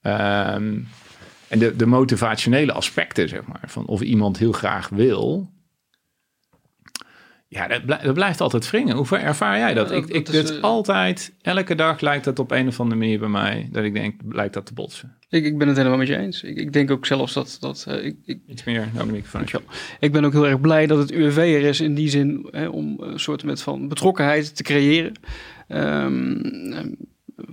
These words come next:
Speaker 2: bij het, bij, bij het verzuimproces. Ehm, maar dat het echte contact nog steeds ontbreekt. Eh, werken, daarin wordt er eigenlijk onvoldoende samengewerkt. En mensen, eh,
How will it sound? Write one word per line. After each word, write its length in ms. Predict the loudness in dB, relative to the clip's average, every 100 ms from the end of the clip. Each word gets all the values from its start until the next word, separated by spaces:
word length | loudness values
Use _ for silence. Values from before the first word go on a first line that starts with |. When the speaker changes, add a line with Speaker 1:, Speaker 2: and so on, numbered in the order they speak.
| -20 _ _
Speaker 2:
bij 240 | -4 -2
het, 240 | -2 -2 0
bij, 240 | 0 2
bij 100 | 2
het 100 | 0 0
verzuimproces. 840 | 2 2 2 2 2 0 -2 -4 _ _ _ _ _ _ _ _ _ _ -12 -12 -12 -14
Ehm, 400 | -8 -6 -4 0
maar 100 | 2
dat 120 | 2 2
het 160 | -2
echte 280 | -4 -2 0
contact 560 | 2 2 0 -2 -2 0
nog 120 | 0
steeds 280 | 2 2 4
ontbreekt. 460 | 2 0 -2 -6 -14 _
Eh, 80 | -14 -12 -8
werken, 420 | -4 -2 -2 0
daarin 220 | 2 4
wordt 140 | 4 2
er 40 | 2
eigenlijk 300 | 2 2 2
onvoldoende 380 | 4 4 4
samengewerkt. 880 | 4 2 2 2 2 2 4 2 -2
En 180 | -2 2
mensen, 460 | 4 2 0 -6
eh, 60 | -8